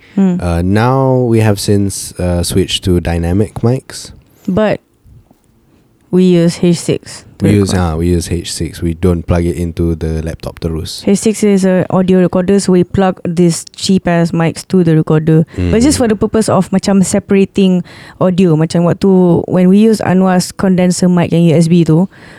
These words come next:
Speaker 1: we both had to be sitting very close to the mic and both of us talking to the mic. But this time it's like we both have separate mics. And I've been telling Anwar this since early on, but he never wanted to do it.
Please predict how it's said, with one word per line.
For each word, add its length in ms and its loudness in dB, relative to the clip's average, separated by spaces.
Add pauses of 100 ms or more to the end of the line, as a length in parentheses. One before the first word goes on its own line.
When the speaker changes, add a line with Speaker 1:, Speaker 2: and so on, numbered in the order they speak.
(240)
Speaker 1:
we 240 2
both 400 0
had 320 0
to 420 4 (220)
be 640 2 (400)
sitting 400 0
very 240 2
close 240 0
to 80 0
the 80 2
mic 400 0
and 160 2
both 80 2
of 160 2
us 80 2
talking 320 0
to 80 2
the 80 0
mic. 240 0
But 160 -2
this 160 0
time 320 0
it's 160 -2
like 160 -2
we 240 2
both 560 -2
have 80 2
separate 320 -2
mics. 480 -2 (640)
And 160 2
I've 160 0
been 160 2
telling 320 2
Anwar 240 2
this 480 -4 (320)
since 400 -2 (160)
early 320 4
on, 240 0
but 160 2
he 80 2
never 240 4
wanted 320 2
to 80 0
do 80 0
it. 240 -4